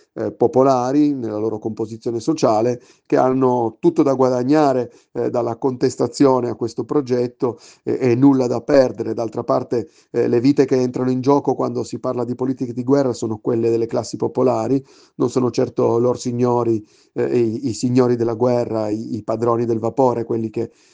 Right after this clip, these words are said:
che, che, mm, eh, patiscono l'economia di guerra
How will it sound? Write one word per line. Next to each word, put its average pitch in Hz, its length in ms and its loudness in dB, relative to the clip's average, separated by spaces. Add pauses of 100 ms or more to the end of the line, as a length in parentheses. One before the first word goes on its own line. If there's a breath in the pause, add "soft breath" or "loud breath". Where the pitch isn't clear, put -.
(140 soft breath)
che, 120 260 -2
che, 117 220 0
mm, 104 200 -4 (340 soft breath)
eh, 135 120 -4
patiscono 127 640 0
l'economia 120 440 0
di 120 100 -4
guerra 135 480 0